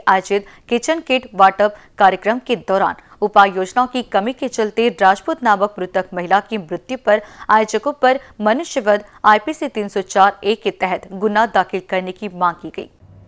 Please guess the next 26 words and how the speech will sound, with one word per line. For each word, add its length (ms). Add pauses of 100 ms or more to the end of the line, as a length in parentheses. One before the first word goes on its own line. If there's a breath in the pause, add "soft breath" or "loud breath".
(300)
थानेदार 500
पाटिल 320
से 160
मांग 300
करते 260
हुए 200 (120)
कुमेरिया 400
ने 100
कहा 300
कि 160 (100)
कार्यक्रम 440
में 220
पूर्व 280
संध्या 440 (220)
व 100
प्रात 340
से 160 (120)
बड़ी 200
संख्या 400
में 180 (260 loud breath)
किचन 320
किट 220
लेने 280
महिलाएं 440
उपस्थित 560
थी, 160